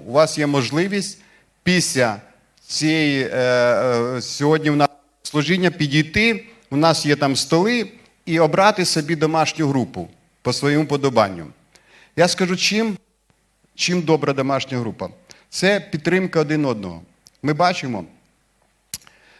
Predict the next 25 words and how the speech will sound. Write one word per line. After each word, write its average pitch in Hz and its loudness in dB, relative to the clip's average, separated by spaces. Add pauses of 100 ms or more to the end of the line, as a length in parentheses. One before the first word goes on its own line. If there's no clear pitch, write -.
знаєте, 147 2
ми 170 0
з 120 -10
дружиною 156 0
завжди 143 0
були 156 -2
в 151 -2
домашніх 143 -2
групах. 110 -6
Були 139 -4
сімейні 151 -2
і 131 -2
окремо 139 -2
чоловічі. 139 -6 (380)
Жінка 131 -4
ходила 131 -2
в 117 -2
жіночі 151 -4
групи. 135 -6
Це 160 -4
нам 156 -2
дуже, 165 -4
дуже, 143 -6
дуже 123 -6
помогло 135 -6